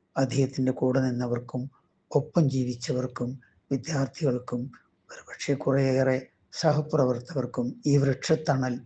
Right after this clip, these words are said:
ഈ വൃക്ഷത്തിൻ്റെ തണല്, ഈ വൃക്ഷത്തിൻ്റെ കുളിർമ അനുഭവിക്കാനുള്ള ഭാഗ്യമുണ്ടായിട്ടുണ്ട്. അങ്ങനെ പണ്ടൊരു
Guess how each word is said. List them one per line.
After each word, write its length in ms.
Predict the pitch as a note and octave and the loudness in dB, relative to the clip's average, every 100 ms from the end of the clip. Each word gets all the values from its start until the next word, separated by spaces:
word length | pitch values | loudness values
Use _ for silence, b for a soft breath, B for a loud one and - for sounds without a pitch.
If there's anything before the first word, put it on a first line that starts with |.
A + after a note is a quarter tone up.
| _ _ _ _ _ _ - | _ _ _ _ _ _ 0
ഈ 80 | C#3+ | 2
വൃക്ഷത്തിൻ്റെ 640 | B2+ B2 D#3+ C3 C3+ C3 | 4 2 0 0 0 2
തണല്, 460 | C3 C3+ B2+ C3+ A#2+ - - _ _ _ - | 2 2 4 4 2 -2 -14 _ _ _ 0
ഈ 80 | C#3 | 4
വൃക്ഷത്തിൻ്റെ 560 | B2+ A#2+ C#3+ - B2+ B2+ | 4 2 -2 0 0 0
കുളിർമ 520 | - C3 C3+ C#3 B2 A#2 b b _ | 0 2 4 2 0 -2 b b _
അനുഭവിക്കാനുള്ള 880 | D3 C3 B2+ C#3 A#2+ - - C#3 B2+ | 0 0 2 0 0 -6 -10 -4 -2
ഭാഗ്യമുണ്ടായിട്ടുണ്ട്. 1080 | - D#3 C#3 C3+ A#2+ A#2 A2 G#2+ - G#2 - _ _ b b b b b | 0 -2 -2 -2 -2 -4 -8 -10 -14 -16 -18 _ _ b b b b b
അങ്ങനെ 240 | D3 C#3 | 2 4
പണ്ടൊരു 480 | C3 C#3+ C#3+ D#3 D#3 | 4 2 6 8 8